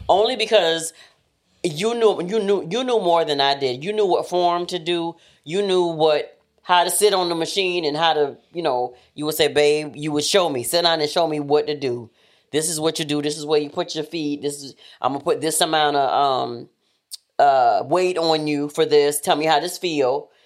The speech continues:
and stuff like that. So in that instance, I just kinda disagree with that end of it because you helped me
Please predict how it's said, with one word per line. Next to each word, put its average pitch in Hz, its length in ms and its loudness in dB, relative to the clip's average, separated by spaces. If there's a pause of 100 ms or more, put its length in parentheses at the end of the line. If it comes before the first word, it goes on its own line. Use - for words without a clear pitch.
(120)
and 147 120 -2
stuff 165 220 2
like 147 160 2
that. 139 180 2
So 147 140 2
in 170 220 -2
that 185 180 4
instance, 160 580 -2 (560)
I 151 180 4
just 165 260 -4
kinda 156 360 -2
disagree 151 400 -2
with 170 160 -2
that 135 100 2
end 139 260 0
of 131 100 -2
it 127 100 -2
because 143 260 -2
you 175 100 -4
helped 170 280 2
me 123 240 -8